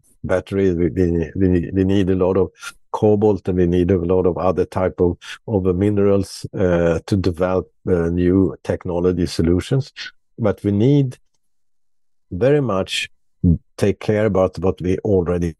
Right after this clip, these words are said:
have, take up from the earth, and to,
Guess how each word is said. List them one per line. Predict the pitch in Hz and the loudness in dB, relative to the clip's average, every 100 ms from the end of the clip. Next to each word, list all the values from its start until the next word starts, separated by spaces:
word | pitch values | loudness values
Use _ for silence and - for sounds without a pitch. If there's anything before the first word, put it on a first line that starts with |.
| - | -10
have, | - 113 90 64 _ _ _ _ _ _ _ - | -4 -2 -2 -6 _ _ _ _ _ _ _ -2
take | 98 - | -2 0
up | 87 - - - | -4 -4 -20 -6
from | - 80 | -2 0
the | 82 87 | 0 -2
earth, | 76 - - - _ _ _ _ _ | -8 -4 -4 -6 _ _ _ _ _
and | 90 92 87 | 0 0 0
to, | 101 87 73 | 2 2 0